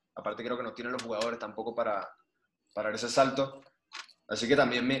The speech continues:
me inclino, creo que va a estar entre Porto y Marsella, y me voy por el Porto,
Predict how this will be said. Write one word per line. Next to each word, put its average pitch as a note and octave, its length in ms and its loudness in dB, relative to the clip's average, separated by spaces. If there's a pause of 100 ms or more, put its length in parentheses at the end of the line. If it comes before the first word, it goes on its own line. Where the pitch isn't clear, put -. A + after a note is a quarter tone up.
me B2+ 120 0
inclino, A#2 1000 0
creo C#3+ 140 4
que E3+ 80 10
va C#3+ 60 10
a - 20 8
estar D3+ 120 8
entre D3 180 6
Porto C3+ 320 6
y - 20 6
Marsella, D3+ 560 6 (640)
y A2 580 -4 (160)
me A2+ 120 -6
voy A2 160 0
por B2+ 140 4
el A2+ 200 -2
Porto, A2+ 400 0